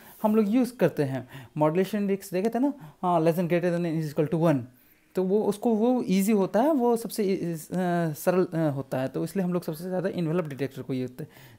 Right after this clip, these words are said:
यूज़ करते हैं। चलिए पढ़ते हैं आप इसे, अ, कि क्या होता है। अ, तो ये होता है क्या, जिसमें हम लोग जब, अ, इनपुट करते हैं तो इनपुट हमारा मैसेज, अ, मैसेज सिग्नल होता है, मैसेज सिग्नल होता है। तो वो क्या होता है, मैसेज सिग्नल गया,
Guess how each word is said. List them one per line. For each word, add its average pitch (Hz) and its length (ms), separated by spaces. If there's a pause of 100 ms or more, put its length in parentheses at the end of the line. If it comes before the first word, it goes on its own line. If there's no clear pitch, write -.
यूज़ 147 200
करते 139 260
हैं। 127 160
चलिए 196 220
पढ़ते 156 360
हैं 131 80
आप 127 160
इसे, 127 180
अ, 120 80 (420)
कि 170 280
क्या 170 240
होता 123 360
है। 123 260 (600)
अ, 180 320 (180)
तो 208 360
ये 208 260
होता 185 300
है 147 80
क्या, 202 120
जिसमें 220 360
हम 190 200
लोग 202 140
जब, 196 140
अ, 185 260 (460)
इनपुट 185 340
करते 156 280
हैं 190 100
तो 196 60
इनपुट 196 340
हमारा 202 220
मैसेज, 185 500
अ, 165 180
मैसेज 151 320
सिग्नल 143 280
होता 139 260
है, 196 260 (540)
मैसेज 151 340
सिग्नल 160 280
होता 139 240
है। 180 120
तो 220 200
वो 220 120
क्या 214 200
होता 180 180
है, 190 60
मैसेज 175 240
सिग्नल 190 300
गया, 180 240